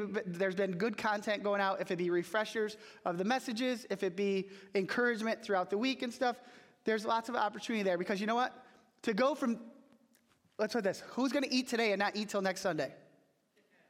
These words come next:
Nobody, all right? Nobody. But each day, I hope you're getting the word,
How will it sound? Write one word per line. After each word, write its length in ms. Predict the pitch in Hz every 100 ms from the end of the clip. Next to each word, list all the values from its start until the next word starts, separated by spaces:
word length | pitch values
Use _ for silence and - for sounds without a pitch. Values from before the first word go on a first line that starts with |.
| -
Nobody, 440 | 196 226 208 180 160 - - - _ - - _ 170
all 60 |
right? 320 | 156 175 208 233
Nobody. 400 | 233 208 165 - - - - _ _ _ _ _
But 140 | 220 226
each 220 | 277 277
day, 240 | 240 247
I 60 | 202
hope 200 | 240 240
you're 100 | 226
getting 220 | 220 202
the 80 | 190
word, 260 | 175 135